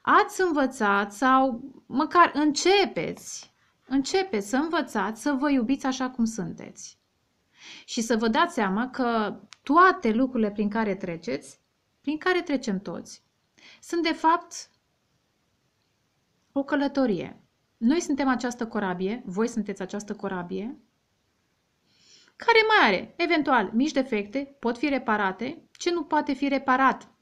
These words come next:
Poate fi readaptat, reinventat, în fine. Sau puteți adăuga la ce, la niște lipsuri, niște calități care să le compenseze, da?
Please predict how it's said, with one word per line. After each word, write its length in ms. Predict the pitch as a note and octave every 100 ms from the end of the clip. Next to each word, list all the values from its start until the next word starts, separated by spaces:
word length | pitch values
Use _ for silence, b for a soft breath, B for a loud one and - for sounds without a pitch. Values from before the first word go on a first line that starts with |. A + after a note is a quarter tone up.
| _ _ - _
Poate 240 | D4+ D4
fi 240 | C4+ C4+ B3
readaptat, 680 | C#4 C#4+ A3+ A3 B3 A#3+
reinventat, 720 | C4 D4+ C4 A3+ G#3+ A#3 A3+
în 140 | - C#4+
fine. 420 | A#3 F3 - - _ _ B B B B
Sau 280 | C4 C4
puteți 340 | C4 C4+ D4+ -
adăuga 560 | C4+ B3 C4+ C4+ D4
la 140 | D4 C4+
ce, 300 | C4+ A#3+ G3
la 520 | A#3+ A3+ G#3 G3 G#3
niște 320 | A3 C4+ C4 A#3+
lipsuri, 400 | C4 C#4+ D4+ -
niște 300 | C4+ C#4 C#4+
calități 420 | C#4+ C#4 C4+ D4+
care 180 | C#4+ C#4
să 100 | C4+
le 100 | A#3+
compenseze, 680 | A#3 A3 A3 G#3 G#3 F3+ F3+
da? 200 | G3